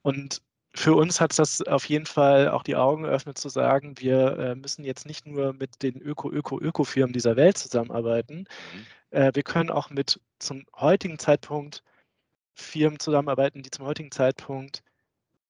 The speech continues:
Speaker 1: nicht so klimafreundliche Dinge tun,
Speaker 2: Ja.
Speaker 1: die sich aber dessen bewusst sind und verändern wollen. Weil zu uns kommt man ja, wenn man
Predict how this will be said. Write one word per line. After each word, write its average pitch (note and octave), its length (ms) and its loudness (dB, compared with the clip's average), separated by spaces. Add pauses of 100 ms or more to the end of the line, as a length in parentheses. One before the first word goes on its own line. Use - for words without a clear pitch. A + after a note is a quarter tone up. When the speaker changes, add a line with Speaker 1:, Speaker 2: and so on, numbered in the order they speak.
(280)
Speaker 1:
nicht F3+ 280 -8
so D#3 160 2
klimafreundliche B2+ 800 -2
Dinge B2+ 240 -6
tun, F3 360 -10 (440)
Speaker 2:
Ja. G2+ 100 -12 (360)
Speaker 1:
die F3 140 -6
sich F3 200 4
aber C#3+ 140 6
dessen D3+ 240 2
bewusst C#3+ 360 -6
sind E3 140 -2
und D3 140 -14
verändern C3 460 -6
wollen. A2 300 -10 (240)
Weil A#2+ 180 -8 (400)
zu - 120 -6
uns D#3 180 -6
kommt D#3 160 0
man C#3+ 100 -6
ja, D3 180 4
wenn C#3 100 2
man C#3 220 -4